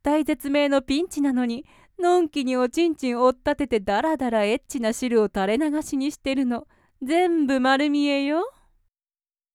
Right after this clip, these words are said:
<laughs> そんな恥ずかしがることないわよ。君がそうなってるってことは、実験も順調に進んでるってことだしね。それに、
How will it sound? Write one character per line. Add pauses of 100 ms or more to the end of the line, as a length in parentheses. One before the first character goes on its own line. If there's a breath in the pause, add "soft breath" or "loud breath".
(720)
<laughs>
そ
ん
な
恥
ず
か
し
が
る
こ
と
な
い
わ
よ。 (380 soft breath)
君
が
そ
う
な
っ
て
る
っ
て
こ
と
は、 (280)
実
験
も
順
調
に
進
ん
で
る
っ
て
こ
と
だ
し
ね。 (640)
そ
れ
に、